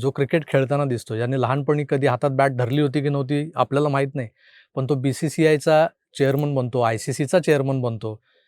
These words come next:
कारण त्याचा बाप हा भारताचा, म्हणजे आपल्या देशाचा नंबर दोनचा मंत्री असतो, जय शाह, अमित शहांचा मुलगा. हे एवढंच या जय शहाचं क्वालिफिकेशन.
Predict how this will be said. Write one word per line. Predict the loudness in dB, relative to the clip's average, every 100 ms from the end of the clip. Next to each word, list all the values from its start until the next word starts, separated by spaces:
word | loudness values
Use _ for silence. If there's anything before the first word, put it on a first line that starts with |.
| _ _ -2
कारण | 2 2
त्याचा | 0 2
बाप | 2 2 4
हा | 4 4 -2 _ _ _ _ _ -10
भारताचा, | -2 0 2 4 6 4 -2 _ _ _ _ _ _ -18
म्हणजे | -8 -4
आपल्या | -2 -2 0
देशाचा | 0 0 0 0
नंबर | 0 0 0
दोनचा | 2 2 2 0
मंत्री | 0 -4 -6
असतो, | -6 -12 _ _ _ _ _ _ _ _ _ 0
जय | 2 2
शाह, | -2 -10 _ _ _ _ _ _
अमित | -4 -2 -2
शहांचा | 0 -2 0 -2 -2 -4
मुलगा. | -8 -6 -4 -6
हे | 0 2
एवढंच | 4 4 2 4
या | 4 4
जय | 2 2
शहाचं | 2 2 0 0
क्वालिफिकेशन. | 2 0 0 -4 -8 -12